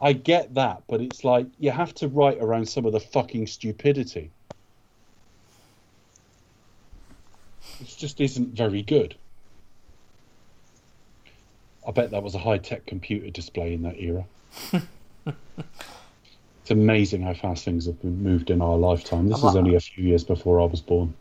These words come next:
Speaker 2: I'm liking the coordination here.
Speaker 1: We hadn't even got as far as Pong by this point.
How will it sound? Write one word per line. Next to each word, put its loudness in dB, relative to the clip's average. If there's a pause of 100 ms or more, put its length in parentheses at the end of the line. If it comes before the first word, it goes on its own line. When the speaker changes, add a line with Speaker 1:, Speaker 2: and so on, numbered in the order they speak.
Speaker 2:
I'm -4
liking -2
the -12
coordination -6
here. -6 (640)
Speaker 1:
We 6
hadn't 6
even 6
got 2
as -8
far 4
as -4 (100)
Pong 0
by -10
this -12
point. -12